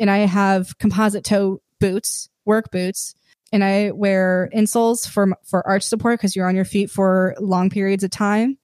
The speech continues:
And wear clothing that is breathable, that you, you can sweat in and get dirty.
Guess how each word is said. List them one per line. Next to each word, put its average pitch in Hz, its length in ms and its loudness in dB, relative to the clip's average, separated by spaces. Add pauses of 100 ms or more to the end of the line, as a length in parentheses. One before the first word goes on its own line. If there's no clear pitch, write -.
(120)
And 190 400 2 (120)
wear 220 560 0
clothing 214 540 0
that 185 140 2
is 185 160 0
breathable, 220 760 0
that 185 260 2
you, 196 240 -4
you 208 160 -2
can 196 140 -2
sweat - 400 -2
in 220 180 2
and 190 100 0
get 180 160 -4
dirty. 208 460 -2